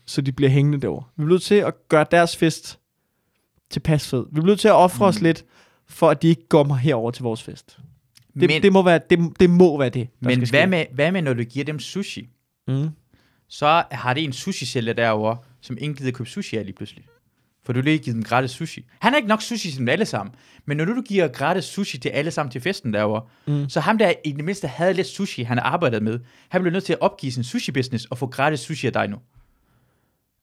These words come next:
Speaker 1: Ja, det må være prisen, der, der, altså, du ved, det,
Speaker 2: Men,
Speaker 1: det
Speaker 2: men så kommer det aldrig til at udvikle sig, for det er det eneste, nu lever det kun af, at du giver
Speaker 1: Ej,
Speaker 2: dem sushi.
Speaker 1: men, men, men du kan måske lære dem at rulle sushi.
Speaker 2: Jamen, men, men, men når du lærer dem at rulle sushi, så er det stadig også det,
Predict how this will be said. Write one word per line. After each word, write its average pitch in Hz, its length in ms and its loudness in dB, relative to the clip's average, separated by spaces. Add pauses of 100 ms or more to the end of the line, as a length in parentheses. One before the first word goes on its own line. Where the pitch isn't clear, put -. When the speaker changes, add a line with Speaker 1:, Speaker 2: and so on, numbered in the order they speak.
(140)
Speaker 1:
Ja, 135 60 0
det 190 120 4
må 185 80 6
være 147 100 6
prisen, 127 340 0
der, 104 120 -4
der, - 200 -10
altså, 139 160 -4
du 139 100 -2
ved, 147 60 0
det, 151 160 -2
Speaker 2:
Men, 143 140 -8
Speaker 1:
det 214 120 4
Speaker 2:
men 214 140 2
så 220 100 -2
kommer 214 140 2
det 190 80 4
aldrig 196 160 0
til 196 100 -2
at 156 120 4
udvikle 202 380 0
sig, 127 160 -2
for 147 60 0
det 143 100 0
er 165 40 -2
det 190 120 -2
eneste, 214 300 -2
nu 208 100 -2 (100)
lever 208 260 0
det 156 140 -4
kun 233 400 0
af, 147 200 2
at 139 180 -4
du 185 80 -4
giver 151 180 0
Speaker 1:
Ej, 139 140 4
Speaker 2:
dem - 100 0
sushi. 127 100 -10
Speaker 1:
men, 156 100 -2 (200)
men, 165 160 -4
men 160 140 -2
du 160 120 0
kan 160 140 2
måske 160 260 0
lære 156 260 4
dem 165 60 0
at 151 100 0
rulle 160 220 8
sushi. 127 360 -10 (560)
Speaker 2:
Jamen, 185 140 -4 (100)
men, 190 240 -2
men, 190 180 -2
men 185 220 -6 (180)
når 185 140 -2
du 175 240 0
lærer 175 180 2
dem 208 100 -2
at 160 80 -8
rulle 175 140 -2
sushi, - 440 -12 (260)
så 208 120 -2
er 214 60 4
det 185 80 -8
stadig 196 240 -2
også 190 180 -2
det, 196 80 -4